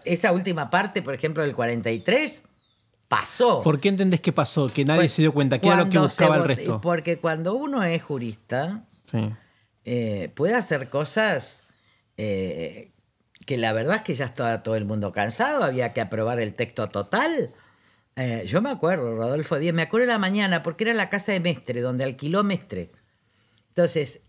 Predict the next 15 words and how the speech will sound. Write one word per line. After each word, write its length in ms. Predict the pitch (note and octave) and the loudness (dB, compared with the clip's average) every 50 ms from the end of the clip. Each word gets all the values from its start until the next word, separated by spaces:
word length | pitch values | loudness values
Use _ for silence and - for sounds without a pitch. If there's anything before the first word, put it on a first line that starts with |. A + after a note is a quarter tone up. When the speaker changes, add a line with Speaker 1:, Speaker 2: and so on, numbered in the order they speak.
| _ - | _ -6
Speaker 1:
el 200 | C#3 C#3+ C#3+ C#3 | -2 -2 -2 0
milico 400 | C3+ D3 D3 D#3+ A3 G#3+ A3+ A#3+ | 0 -2 0 0 0 2 2 2
Aguad 420 | A#3+ A#3+ B3+ C4 B3 A#3+ A#3 A#3 G3+ | 4 4 4 4 4 4 2 0 0
me 160 | F3+ D3 C3+ | -4 -6 -2
llama 640 | C3 G3 G#3+ G3+ F3+ E3+ E3 E3+ F#3+ A#3 B3+ B3+ - _ _ _ _ _ _ _ _ _ _ _ | 0 2 2 2 2 0 0 -2 -2 -4 -6 -10 -16 _ _ _ _ _ _ _ _ _ _ _
para 260 | C#3+ D3+ D#3+ F3 E3+ | 0 2 2 2 0
que 160 | F3 D#3+ B2 | -2 -6 -2
corrobore 580 | - D#3+ D#3 D3 E3 E3 E3+ E3+ F#3 G3 A3+ A#3 | 0 0 2 2 2 4 4 4 4 4 4 4
lo 100 | G3+ E3 | 2 2
que 60 | C#3+ | 0
habían 240 | D3 D3+ E3 E3+ F3+ | 2 2 2 2 2
acordado 460 | F3 E3 - C#3 C3+ C#3+ D#3 F3 G3+ | 0 0 -2 -2 0 0 2 2 2
en 80 | G3+ F3 | 2 0
materia 400 | D3 C3 - D3 C#3+ D3 C#3+ B2+ | 0 -2 -2 -4 -2 -2 -2 -2
federal. 540 | - C#3+ C3 B2 A#2 G#2 F#2+ E2+ D#2 - | -2 -2 0 0 0 0 0 -2 -4 -6